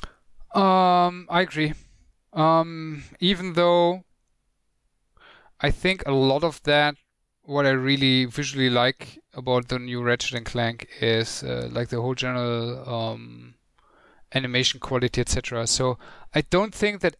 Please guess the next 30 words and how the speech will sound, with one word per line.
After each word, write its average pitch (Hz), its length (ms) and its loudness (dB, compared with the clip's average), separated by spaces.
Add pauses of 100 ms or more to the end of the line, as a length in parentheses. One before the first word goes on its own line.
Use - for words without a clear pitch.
everything 180 500 0
shown 147 440 -2
there 151 300 4
is 143 220 0
necessarily 143 560 0
something 135 600 0
which 131 160 -4
is 131 140 0
tied 131 200 2
to 127 100 -12
next 120 240 -4
gen. 113 320 -6 (260)
Um, 120 640 -2 (640)
I'm 156 160 0
really 180 240 2
looking 165 260 -2
forward 180 300 -2
to - 100 -6
that 214 160 -2
game. 220 240 -6 (500)
I 135 100 2
like 151 200 0
the 175 80 -10
visuals. 180 580 -8
I 131 60 0
think 165 320 -2
it 143 80 2
is 185 180 4
a 190 180 4 (100)
good 190 180 0